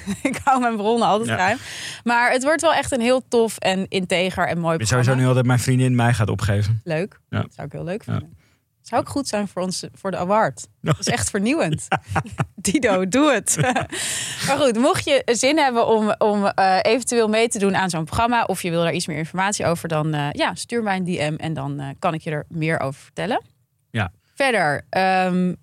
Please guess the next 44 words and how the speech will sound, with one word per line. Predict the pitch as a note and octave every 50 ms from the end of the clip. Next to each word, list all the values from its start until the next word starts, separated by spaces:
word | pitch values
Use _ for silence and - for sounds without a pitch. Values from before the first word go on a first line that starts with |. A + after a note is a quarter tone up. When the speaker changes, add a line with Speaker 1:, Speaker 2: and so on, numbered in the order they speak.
| _ -
Speaker 1:
ik | G#3+ A3+ A#3 - - - _ -
kon | - A#3+ B3 A#3+ A#3+ A#3
deze | G3+ G3 G3 G3 G3 G#3
aflevering | - - G#3 G#3 A3+ G3 F#3+ F#3+ F#3 F3+ F3+ -
toch | - G#3 G#3 G3 - -
niet | F#3 F#3+ F#3+ F#3 - - - _ _ -
beginnen | - F3+ - G3 F#3+ F#3 F#3 E3+ E3
zonder | - F#3 F#3+ G3 F#3+ F3+ E3+ E3
het | E3 E3
even | A#2+ E3 F3+ E3+ -
te | F3+
hebben | E3+ D#3+ F3 -
over, | D#3 E3 D#3 - D3+ D3+ D3+ D3 - _ _ _ _ _ -
ik | A3 A3 G#3+
denk, | - C4 D#4+ F#4 F4
een | - B3 C4+ C#4
van | - C4+ B3+
de | A#3+
filmpjes | A3 - B3 B3+ C4 B3+ - A#3+ A3 G#3 - - - _
waar | - G3 G3+ G3+
ik | G3
het | G3+ F3+
meest | G3+ F#3+ G3 G3+ G#3 A3 - - F#3+
over | F#3+ F3 F3+ F#3+
na | F#3+ F3+ G3
heb | A3+ -
gedacht | - - A3 A#3 C#4+ - - -
dit | - G#3 F#3+
jaar. | - F#3 F3 F3+ G#3 C#4+ G#4+ - _ _ _ _ _ _ _ _ _ _ _ _ - - -
Speaker 2:
Working | C#3+ D3 D#3 B2+ C#3
Speaker 1:
Mijn | C#3 B2 A#2
Speaker 2:
Class | A#2 A#2+ -
Speaker 1:
top | C3 B2+
Speaker 2:
Gate. | A2+ A2 G#2 -
Speaker 1:
drie, | G#3+ B3+ C4+ C#4 C4+ -
mijn | - A3 G#3+ A3 A3 -
top | A#3 A3+ F#3+ F3
drie | A#3 G3 A#3 A#3+ B3
meest | A#3 G#3 G#3 G#3 G#3 - -
over | F#3 F3+ - F#3
nagedachte | E3+ E3 F3 - E3+ D#3+ D#3 - - F3
filmpjes. | - - F3 D#3+ - - - - F3+
Speaker 2:
Ja? | G#3 G#3+ A3 - B3+ - _ _ -
Speaker 1:
Ja, | G#3 G#3 F#3 -